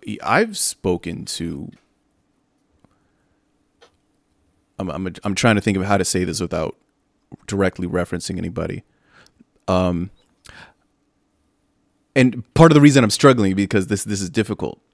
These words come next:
right? Because, so I'll just say that I have spoken to some people who have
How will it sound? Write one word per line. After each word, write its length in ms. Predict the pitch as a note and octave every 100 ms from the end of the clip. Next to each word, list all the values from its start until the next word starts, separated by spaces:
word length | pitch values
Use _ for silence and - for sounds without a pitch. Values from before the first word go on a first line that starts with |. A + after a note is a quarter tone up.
| -
right? 300 | F2 E2+ -
Because, 420 | G#2 F2 F#2+ F2+
so 280 | - G2 -
I'll 140 | B2 C3+
just 220 | B2+ -
say 160 | G2
that 140 | F2 -
I 120 | G2+
have 240 | A2+ A2+ G#2
spoken 460 | - F2+ - F#2
to 420 | E2+ E2 D#2 E2+ -
some 260 | - F2 E2+
people 480 | - D2+ E2+ F2 -
who 300 | F2 F2 -
have 420 | - F2+ E2+ D2+